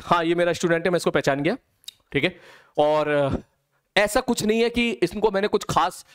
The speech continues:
अलग से कोई चीज़ें पढ़ाई है, ऐसा बिल्कुल नहीं है। ये वो बच्चे हैं जो कंटिन्यूअसली, जिन्होंने मेहनत की है, ठीक है, और पूरे साल मेहनत की है। बहुत बुरा फेज भी देखा है, अप डाउन भी देखे हैं। कभी सवाल इनसे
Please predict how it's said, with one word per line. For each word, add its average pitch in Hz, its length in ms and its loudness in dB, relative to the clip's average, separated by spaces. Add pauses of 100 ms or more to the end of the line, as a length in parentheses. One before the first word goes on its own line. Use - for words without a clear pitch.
(140)
अलग 156 200 2
से - 140 -2
कोई 180 140 2
चीज़ें 170 280 -2
पढ़ाई 143 340 0
है, 175 160 -2
ऐसा 147 180 0
बिल्कुल 147 340 -2
नहीं 156 140 0
है। 185 80 -4 (300)
ये 165 80 4
वो 175 160 0
बच्चे 185 300 -2
हैं 190 100 0
जो 196 120 2
कंटिन्यूअसली, 175 680 0
जिन्होंने 151 360 0
मेहनत 139 360 -2
की 139 160 -2
है, 170 160 -2 (380)
ठीक 135 140 0
है, 170 80 -2 (280)
और 151 180 2
पूरे 214 160 2
साल 175 320 0
मेहनत 185 300 -2
की 190 160 -4
है। 196 60 2
बहुत 160 300 0
बुरा 160 160 2
फेज 175 300 -2
भी 190 60 0
देखा 170 280 0
है, 175 160 -2 (200)
अप 135 200 0
डाउन 160 220 0
भी 180 100 0
देखे 170 260 -2
हैं। 175 100 -2
कभी 156 200 0
सवाल 151 300 0
इनसे 156 260 -2